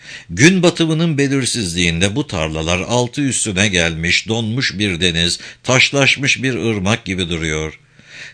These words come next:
Kan, barut ve toprağın karışımından meydana gelen soluk buğuyu, ölümün yabanıl kokusunu Rahe ta içinde duyuyor. Bu kırlarda hala dolaşan ve sözü geçen ölüm. Kendi de farkında olmadan başını kısıyor, omuzlar havaya kalkıyor, kollar öne düşüyor.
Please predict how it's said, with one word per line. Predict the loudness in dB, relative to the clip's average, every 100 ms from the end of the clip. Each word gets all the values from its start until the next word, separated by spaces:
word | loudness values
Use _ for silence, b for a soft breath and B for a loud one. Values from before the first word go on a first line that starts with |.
| B
Kan, | 2 4 2 4
barut | 4 2 0
ve | -2
toprağın | 0 -2 -2 -2 -2
karışımından | -2 -2 0 0 0 0 0
meydana | 0 2 2 0 0 0
gelen | 2 2 0
soluk | 0 0 0 -2
buğuyu, | -2 0 0 0 0 -2 -4 B B
ölümün | 4 6 4 2 2
yabanıl | 2 0 0 0 0
kokusunu | -2 -4 -2 -2 -2 0
Rahe | 0 0 0
ta | 0 0 0
içinde | 2 0 0 0 0
duyuyor. | 0 0 0 -2 -6 -14 B B B B
Bu | 0 2
kırlarda | 2 2 4 2 2 0
hala | 0 0 0 0
dolaşan | 0 0 0 0 0 0
ve | 0
sözü | 0 0 0
geçen | 0 0 0 0
ölüm. | -2 -2 -6 -12 _ B B B B B B B
Kendi | 4 6 6 2
de | 2
farkında | 4 2 0 0
olmadan | 0 0 0 0 0
başını | 0 0 0 -2 -4
kısıyor, | -2 -2 0 0 -2
omuzlar | -2 -2 -2 0 0
havaya | 0 0 0 0
kalkıyor, | 0 -2 -2 -4 -2 -2
kollar | -2 -2 0 0
öne | 0 0 0
düşüyor. | 0 -2 -2 -2 -6